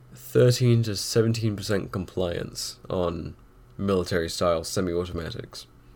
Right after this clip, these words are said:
which is the same thing they're going after in Canada.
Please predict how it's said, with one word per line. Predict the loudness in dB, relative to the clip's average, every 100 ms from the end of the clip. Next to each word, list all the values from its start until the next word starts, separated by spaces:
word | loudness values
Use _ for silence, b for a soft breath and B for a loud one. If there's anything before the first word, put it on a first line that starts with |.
| -8
which | -6 -4
is | -4 -4
the | -2
same | 0 0 -2
thing | -4 -4 -6 -12 b b b b
they're | -2
going | 2 2 2
after | -4 -8 -8
in | -10
Canada. | -2 -2 0 -4